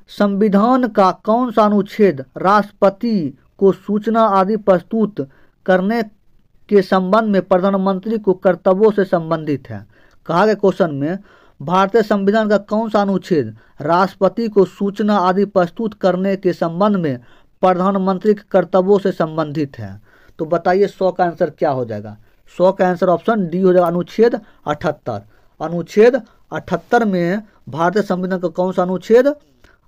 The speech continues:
अठहत्तर अनुच्छेद में राष्ट्रपति सूचना अधिक प्रस्तुतता करने से संबंध में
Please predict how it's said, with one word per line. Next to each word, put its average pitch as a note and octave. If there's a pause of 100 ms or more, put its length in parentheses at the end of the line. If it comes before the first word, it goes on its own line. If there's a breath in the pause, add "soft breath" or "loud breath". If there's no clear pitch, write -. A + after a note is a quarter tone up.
अठहत्तर G3 (160)
अनुच्छेद F3
में F3+
राष्ट्रपति F3
सूचना F#3+
अधिक F#3
प्रस्तुतता F3
करने F3
से F3
संबंध E3
में A#2+